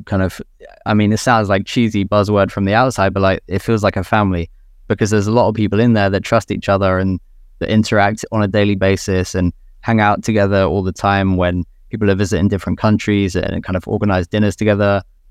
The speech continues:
Um, any conferences, everyone's kind of hanging out and working out who's in town. I think it's something, um, something in that, that adding more and more and more people, all of a sudden you change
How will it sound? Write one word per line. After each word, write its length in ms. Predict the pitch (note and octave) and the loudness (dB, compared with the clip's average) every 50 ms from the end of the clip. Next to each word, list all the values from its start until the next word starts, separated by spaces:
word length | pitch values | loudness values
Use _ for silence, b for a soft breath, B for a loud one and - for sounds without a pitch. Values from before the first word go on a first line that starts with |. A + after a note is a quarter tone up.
| - - - | -14 -6 -2
Um, 380 | F#2 F#2 F#2 F2+ F#2 F#2 E2+ - - - | 0 0 0 0 0 -2 -4 -6 -6 -4
any 180 | G2+ G#2+ G#2+ F#2+ | -2 0 0 0
conferences, 600 | - - A2 G#2+ - - G2+ G2 - G#2 F#2+ F2+ | 0 -2 -2 -2 0 -2 -4 -2 -2 -2 0 0
everyone's 360 | G2+ F#2+ G2+ G2+ G2 F#2 - | 0 0 0 0 0 0 -2
kind 120 | - G2+ F#2+ | -2 -4 -2
of 60 | F2+ | 0
hanging 220 | F#2+ G2+ G#2 G2+ | 0 0 2 2
out 200 | G2+ G2+ G2 D2+ | 2 2 2 0
and 100 | F#2 F#2+ | 0 0
working 260 | F#2 F#2 F#2 - G2+ | 0 -2 -2 -2 -2
out 140 | F#2+ F2+ - | -4 -4 -4
who's 160 | - G2+ G2 | -6 -4 -2
in 100 | G2 F#2 | -2 -2
town. 340 | F2 - F#2+ F#2+ F#2 F#2 F2+ - - - - - - - - - | 0 2 2 2 2 0 -2 -6 -10 -20 -20 -20 -20 -20 -18 -6
I 100 | - A2+ | -2 0
think 140 | A#2 C#3 C3+ | 0 2 2
it's 120 | B2 A2 - | 0 0 0
something, 440 | - A2 G#2+ - A2 G#2 G2+ G2+ | 0 0 0 2 2 2 2 2
um, 380 | G2+ F#2 F2+ F2+ F#2 F2+ F2+ - | 2 2 2 2 0 -2 -4 -4
something 340 | - - - - - G#2 G2 | -4 -4 -4 -2 0 0 0
in 140 | F#2+ F#2 F#2 | 0 0 0
that, 260 | F#2+ F#2+ F#2+ E2+ - | 0 0 0 0 0
that 220 | - F#2+ F#2 - - _ _ _ _ _ _ - - _ _ - | 0 -2 -2 -4 -6 _ _ _ _ _ _ -20 -20 _ _ -2
adding 320 | B2 B2+ B2 A#2+ A#2 A2 A2 | -2 0 2 2 2 2 4
more 240 | A2 A2 A2+ G#2+ | 4 4 2 2
and 100 | G#2 G2+ | 2 2
more 160 | G2+ G2+ F#2+ F#2 | 2 2 2 2
and 80 | F#2+ | 0
more 160 | F#2+ F#2 F#2 | 0 -2 -2
people, 360 | - - B2+ C3 A#2+ - A2 G2 | -2 0 0 0 2 2 0 0
all 260 | F#2+ G2 F2+ A2 A2 | 2 2 2 2 2
of 80 | G2+ | 2
a 80 | G#2 G2 | 0 -2
sudden 320 | - - G2+ G2 G2 G2 | -2 0 0 2 2 2
you 100 | G2 F#2+ | 2 2
change 720 | F2 - - - G2+ G2+ G2+ G2 G2 F#2+ F2+ - - - | 0 -2 -4 -2 0 2 2 2 2 2 0 -4 -10 -16